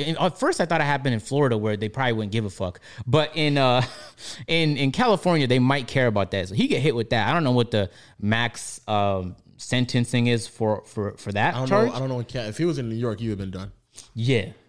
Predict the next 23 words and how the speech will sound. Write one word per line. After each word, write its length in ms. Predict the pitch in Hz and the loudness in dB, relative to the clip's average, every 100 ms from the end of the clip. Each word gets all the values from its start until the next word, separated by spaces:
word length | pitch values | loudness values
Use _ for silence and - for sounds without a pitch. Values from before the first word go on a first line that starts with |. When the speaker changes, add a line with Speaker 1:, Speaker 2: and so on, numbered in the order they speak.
| _ | _
Speaker 1:
'cause 120 | - 110 | -6 -4
they 80 | |
Speaker 2:
If 80 | 123 | 0
he 0 | |
was 0 | |
Speaker 1:
take 120 | 131 113 | 0 0
Speaker 2:
in 20 | |
Speaker 1:
that 140 | 113 | 0
Speaker 2:
New 60 | 98 | 2
Speaker 1:
very 120 | 120 | 4
Speaker 2:
York, 80 | 117 | 4
Speaker 1:
seriously 360 | - 117 107 104 | 2 2 2 0
Speaker 2:
very 120 | 92 | -2
Speaker 1:
there. 60 | 95 | -4
Speaker 2:
serious, 180 | - 101 | -8 -12
very 120 | 101 | -6
Speaker 1:
So, 380 | 95 160 156 143 | 2 4 6 6
uh, 360 | 135 135 127 120 | 4 4 4 4
shout 200 | - 196 | 2 2
out 120 | 165 | 2
Tory 220 | 175 151 | 2 2
Lanez, 320 | 135 127 110 98 | 4 2 0 -2
man. 360 | 101 101 101 | -2 -2 -4